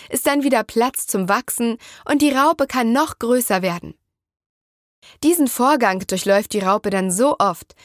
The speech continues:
bis sie die endgültige Größe erreicht hat.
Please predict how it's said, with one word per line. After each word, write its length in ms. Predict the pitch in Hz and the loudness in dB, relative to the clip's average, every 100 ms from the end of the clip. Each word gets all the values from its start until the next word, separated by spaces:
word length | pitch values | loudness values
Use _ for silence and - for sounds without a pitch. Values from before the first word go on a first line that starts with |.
| _ | _
bis 180 | - 240 | -2 -2
sie 80 | 202 | -2
die 160 | - - | -4 0
endgültige 760 | 262 285 - 214 202 202 214 | 0 0 0 0 0 -2 -2
Größe 380 | 190 190 185 - | -2 -4 -2 -2
erreicht 460 | 233 202 175 - | 0 0 -2 -6
hat. 100 | - | -16